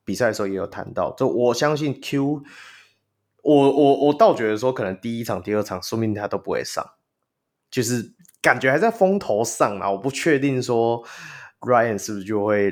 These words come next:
让他上，甚至是说他自己说不定心情的状态上也还在调整。所以我们后，这也是，我觉得这是新北国王今年如果真的要争夺季后赛的，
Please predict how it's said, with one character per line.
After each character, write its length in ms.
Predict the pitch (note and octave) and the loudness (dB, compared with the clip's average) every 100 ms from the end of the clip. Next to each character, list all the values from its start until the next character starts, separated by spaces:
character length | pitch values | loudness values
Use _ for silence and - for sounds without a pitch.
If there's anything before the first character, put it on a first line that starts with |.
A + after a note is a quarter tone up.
| F#2+ | -2
让 160 | G#2 G2 | -4 -4
他 120 | E2+ | -8
上， 260 | - C#2 | -8 -8
甚 200 | - D3+ | -2 -2
至 100 | C#3+ | 0
是 60 | C#3 | 0
说 200 | C3+ B2 | 0 -4
他 140 | B2+ | -4
自 120 | C#3 D3 | -4 -4
己 100 | G2 | -4
说 180 | - | -4
不 60 | A2+ | -4
定 80 | A2+ | -4
心 380 | - A#2+ B2+ C3 | -2 -2 -2 -2
情 300 | - - F2+ | -4 -6 -6
的 140 | F#2+ | -6
状 280 | F2+ B2+ G2 | -4 -4 -4
态 160 | G#2 F#2+ | -8 -8
上 220 | G2 F#2+ | -10 -12
也 80 | F#2 | -12
还 220 | - F#2 | -8 -8
在 300 | F2+ G#2 G2 - _ - | -2 -2 -4 -14 _ -18
调 220 | - F2+ F#2+ | -10 -10 -10
整。 160 | - - _ _ _ _ _ | -12 -12 _ _ _ _ _
所 160 | - C3 | -4 2
以 40 | |
我 60 | B2+ | 2
们 120 | A2 | 0
后， 160 | - - | -4 -2
这 160 | E3 C3+ | 0 0
也 120 | F#2 | 0
是， 440 | F#2+ B2+ A2 - - | -2 -2 -2 -6 -4
我 180 | A#2+ A#2+ | -2 0
觉 140 | B2 | 2
得 80 | B2 | 2
这 140 | C3 | 2
是 120 | C3 C3+ | 0 0
新 220 | B2+ C3 | 0 0
北 100 | A2 | 0
国 140 | G2 | 2
王 180 | G2+ G2+ | 0 0
今 200 | A2 A2+ | -4 -4
年 220 | G2+ F#2 | -2 -4
如 120 | G2 | -2
果 100 | G#2+ | -2
真 180 | G2 G#2+ | 0 0
的 60 | G2+ | 0
要 220 | G2 G2+ | 0 -2
争 180 | - G#2+ | -2 -2
夺 120 | F#2 | -2
季 220 | - A2 | -6 -6
后 200 | G2 F#2+ | -4 -4
赛 240 | F#2 F#2 F2 | -4 -4 -4
的， 260 | F#2 F2+ | -10 -10